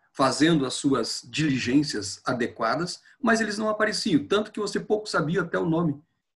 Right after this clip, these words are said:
deles. Quer dizer, as pessoas pouco sabiam, não, não, não as pessoas que se, se interessam, mas assim, o público, de uma forma geral, sabia muito pouco quem, os, quem, quem eles eram, e, não, e, era, e era difícil de você nominá-los, é, pedir para uma pessoa nominar os onze, os onze juízes,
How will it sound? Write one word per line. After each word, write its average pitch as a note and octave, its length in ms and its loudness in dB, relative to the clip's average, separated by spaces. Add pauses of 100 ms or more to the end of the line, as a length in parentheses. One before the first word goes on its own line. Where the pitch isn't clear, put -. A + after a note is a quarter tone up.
deles. B2 640 2
Quer A#2 60 -10
dizer, G#2 220 -6
as G2 120 -8
pessoas E3 720 0
pouco D#3+ 300 4
sabiam, C#3+ 360 0
não, C#3+ 180 4
não, C3 300 4
não D3 220 4
as C#3+ 80 -2
pessoas C#3+ 240 -4
que - 100 -16
se, C3 160 -8
se - 140 -8
interessam, G2+ 400 -2 (240)
mas A#2 160 0
assim, B2+ 260 2 (140)
o D3 80 2
público, F#3+ 460 0
de C#3+ 100 0
uma D3 100 2
forma D3 280 2
geral, B2+ 420 0 (120)
sabia E3+ 340 0
muito G3+ 220 -2
pouco - 320 -2
quem, E3+ 240 4
os, D#3 140 4
quem, E3+ 320 0
quem E3+ 240 2
eles E3 220 4
eram, C3+ 320 0 (240)
e, C#3 80 4
não, D3 180 6
e, D3 120 8
era, D3+ 220 4
e D3+ 80 4
era D3+ 120 2
difícil D3 400 -8
de C#3+ 80 0
você C#3+ 200 -4
nominá-los, C#3+ 760 0 (380)
é, A2+ 120 -4
pedir C#3+ 240 2
para D3 100 0
uma D3 120 4
pessoa C#3+ 260 0
nominar C3 420 2
os A2+ 300 -8
onze, A#2+ 480 -4
os B2+ 140 -12
onze A#2+ 180 -4
juízes, C#3+ 480 -2